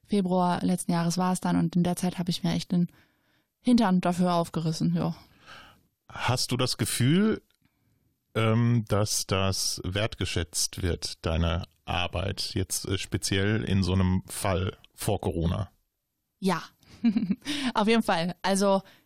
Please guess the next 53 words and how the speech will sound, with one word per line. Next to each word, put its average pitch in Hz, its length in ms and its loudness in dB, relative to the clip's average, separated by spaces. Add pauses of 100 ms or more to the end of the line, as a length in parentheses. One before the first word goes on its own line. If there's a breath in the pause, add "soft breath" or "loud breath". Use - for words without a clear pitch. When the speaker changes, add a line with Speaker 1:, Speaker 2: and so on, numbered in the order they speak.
(160 soft breath)
Speaker 1:
äh, 170 320 2
klar, 190 240 0
das 165 140 0
war 170 100 2
jetzt 170 220 -4
ein 175 360 2 (160)
Job 175 360 0
und 175 340 2
also 165 160 0
jetzt - 160 -2
finanziell, 170 420 2
es - 140 -4
war - 160 -2 (540)
eine 165 280 2
Gage. 180 380 2
Also 170 120 0
ich 160 100 -2
hab 175 100 -4
da 165 140 0
jetzt 165 200 0
nicht, 180 240 2
äh, 165 440 2
das - 260 -2
Vierfache 185 680 0 (200)
für 175 340 0
bekommen, 185 440 0
sondern 160 160 0
es - 80 -4
war 170 80 0
halt 165 200 -2 (160)
ein 180 180 2
Konzert 175 360 0
mit 160 120 -2
einer 175 280 0
Gage. 180 340 2 (540 loud breath)
Ähm, 190 320 4
aber 170 160 2
das 180 140 0
ist 196 140 0
ja 208 60 0
gar 180 160 0
nicht 180 160 0
das, 175 160 0
worum 170 200 2
es 160 100 0
ging. 160 300 2 (400 soft breath)
So, 151 200 2
wenn 165 120 2
du 170 60 4
das 185 220 2
in 208 100 4
die 170 100 2
Arbeitsstunden 208 920 2